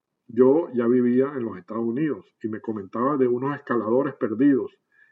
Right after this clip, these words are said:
en Mount Hood, en el estado de Oregón, donde los grupos de búsqueda habían cancelado la operación y que, según él, eh, no era posible porque todavía tenían chance de sobrevivir y rescatarlos vivos.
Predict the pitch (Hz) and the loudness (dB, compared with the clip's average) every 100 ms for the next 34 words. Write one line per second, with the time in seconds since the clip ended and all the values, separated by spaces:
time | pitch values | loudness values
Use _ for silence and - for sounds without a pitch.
0 | _ 110 104 113 127 139 - 151 131 - | _ -10 -8 -4 -2 -4 0 2 0 -2
1 | _ _ _ _ - 117 110 - - 107 | _ _ _ _ -10 -8 -8 -10 -10 -8
2 | 107 - 123 139 139 117 104 110 104 - | -8 -2 0 2 4 2 0 -4 -8 -14
3 | _ _ _ _ _ _ _ - 117 117 | _ _ _ _ _ _ _ -6 -2 2
4 | 117 113 127 123 160 147 135 139 - 160 | 0 2 2 4 4 4 2 0 0 -2
5 | 156 - 113 117 131 143 131 117 117 120 | -2 -4 -2 -2 -4 -6 -4 -4 -2 0
6 | 143 139 131 127 147 139 139 143 - 117 | -2 -2 -2 -2 0 0 -2 -6 -12 -6
7 | - 113 117 117 _ 117 110 135 147 147 | 0 0 0 -4 _ -2 0 2 2 0
8 | 143 120 - 117 113 120 139 127 - 127 | 0 -4 -6 -6 -2 0 0 -2 -2 0
9 | 127 135 139 _ _ _ _ 120 110 117 | 0 -6 -10 _ _ _ _ -6 -2 -2
10 | 117 107 110 123 120 120 120 117 135 135 | -2 2 2 2 0 -4 -6 -2 -2 -2
11 | - 143 - 127 110 104 123 170 185 131 | -2 -4 -2 -4 -4 -2 0 0 -2 -4
12 | 120 110 104 98 101 113 113 110 87 | -4 -6 -10 -10 -4 -2 0 -2 -4